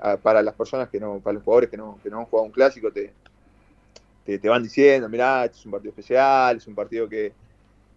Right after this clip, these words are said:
que, que es importante para la gente", que, que, que, que,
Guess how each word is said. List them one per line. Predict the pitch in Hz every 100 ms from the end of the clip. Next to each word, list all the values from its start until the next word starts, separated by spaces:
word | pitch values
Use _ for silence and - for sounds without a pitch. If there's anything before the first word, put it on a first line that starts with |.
| -
que, | 107 104
que | 107
es | 107
importante | 107 104 110 117
para | 98 101
la | 104
gente", | 104 143 143 139 135 127 113
que, | 104 101 98
que, | - 101 -
que, | 101 98
que, | - -